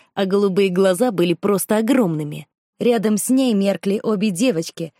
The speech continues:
хотя Люк всё время косился на Пенни Понни, и ему даже казалось, что она очень миленькая. Всякий раз, как их взгляды встречались, щёки у Пенни Понни краснели, и это определённо вызывало волнение у самого Люка.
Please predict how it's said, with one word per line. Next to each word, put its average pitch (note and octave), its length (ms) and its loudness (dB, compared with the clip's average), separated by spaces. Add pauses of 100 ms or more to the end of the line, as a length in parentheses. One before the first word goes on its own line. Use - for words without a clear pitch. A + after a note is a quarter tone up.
(140)
хотя A3 340 -2
Люк D4 260 0
всё G3+ 200 -2
время A#3 280 0
косился A3 520 -4
на A3 140 0
Пенни A#3+ 380 0 (100)
Понни, D#3+ 460 -2 (240)
и A3 120 -2
ему G3 300 0
даже E3 260 -2
казалось, E3+ 640 -6 (120)
что - 280 -4
она F#3 320 -2
очень D4+ 340 -2
миленькая. E3 760 -4 (280)
Всякий B3+ 440 0
раз, G#3+ 220 0
как G3 180 -4
их G3+ 100 0
взгляды G3 420 0
встречались, A3+ 680 -2 (160)
щёки - 360 0
у A3 80 0
Пенни A3 280 0
Понни A#3 340 0
краснели, A3 680 -2 (220)
и F3+ 80 -6
это F3+ 260 -2
определённо F#3 680 0
вызывало F3 520 0
волнение A3 640 0
у - 60 -6
самого C#4+ 520 0
Люка. D3 400 -8